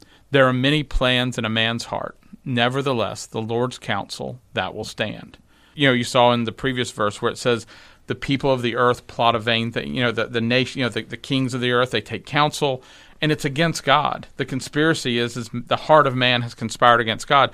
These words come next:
But in the end, they're not united in their plans. They're not completely united. They, they're, this one's trying to do this. This one's trying to do this. This one's a slave to, to gluttony. This one's a slave to his, to greed. This one's a slave to bitterness.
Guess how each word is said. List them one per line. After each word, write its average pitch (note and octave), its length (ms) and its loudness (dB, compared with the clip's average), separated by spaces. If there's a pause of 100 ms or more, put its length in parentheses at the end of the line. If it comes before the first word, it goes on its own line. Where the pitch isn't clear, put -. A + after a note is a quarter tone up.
(240)
But D#3+ 120 0
in D#3+ 80 2
the D3+ 140 0
end, D#3+ 180 -4
they're C#3+ 120 -2
not E3 200 2
united C#3+ 500 0
in A#2 80 -2
their A2 120 -2
plans. - 600 -10 (140)
They're C3+ 120 0
not D3 280 4
completely C#3+ 500 -8
united. B2 400 2
They, B2+ 300 0 (420)
they're, C3+ 280 4
this C#3 280 -2
one's D3+ 160 -4
trying C#3+ 300 0
to C3+ 60 -6
do C3+ 160 -4
this. C3 280 -2
This B2 180 -8
one's C#3 160 -8
trying C3+ 280 -2
to C3 60 -8
do C3 120 -6
this. B2+ 240 -6
This B2 200 -6
one's C3+ 200 -8
a B2+ 40 -8
slave B2+ 460 -4
to, C3 220 -2 (260)
to D3 80 -4
gluttony. C3 440 0
This A2 220 -10
one's B2+ 200 -8
a A#2+ 40 -8
slave C3 440 -2
to B2+ 160 -4
his, A#2 160 -4
to - 180 -12
greed. B2 460 -8
This B2 200 -10
one's C3 200 -6
a B2+ 40 -8
slave C3 400 -2
to - 80 -10
bitterness. B2 560 -2